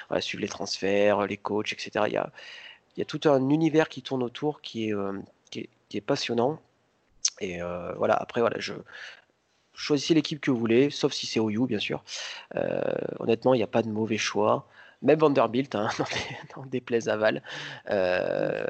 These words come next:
a aussi ses qualités, et cetera. Enfin bref, il y a même une petite fac, euh, il y a le co-, il y a le collègue qui s'occupe de, de Boise State. Euh, voilà, c'est, même si c'est une petite fac, ouais, il y a, enfin, petite fac en termes de,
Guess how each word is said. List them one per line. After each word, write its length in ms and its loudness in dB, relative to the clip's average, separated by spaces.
a 120 0
aussi 220 -4
ses 160 -6
qualités, 380 -6
et 60 -8
cetera. 360 0
Enfin 220 -2
bref, 220 -6
il 40 -6
y 20 -4
a 80 -8
même 200 4
une 60 -2
petite 220 -10
fac, 240 2
euh, 240 -2
il 80 0
y 40 0
a 40 0
le 20 -6
co-, 160 -10
il 60 -4
y 20 4
a 40 2
le 60 -6
collègue 280 -2
qui 120 -14
s'occupe 380 -10
de, 220 -6
de 140 -6
Boise 260 -4
State. 420 0
Euh, 140 -2
voilà, 260 2
c'est, 220 -10
même 160 0
si 100 -8
c'est 120 -4
une 60 -2
petite 200 -6
fac, 220 2
ouais, 120 0
il 60 -6
y 60 -2
a, 180 -4
enfin, 200 -12
petite 200 -14
fac 180 -2
en 60 -8
termes 240 -4
de, 240 -6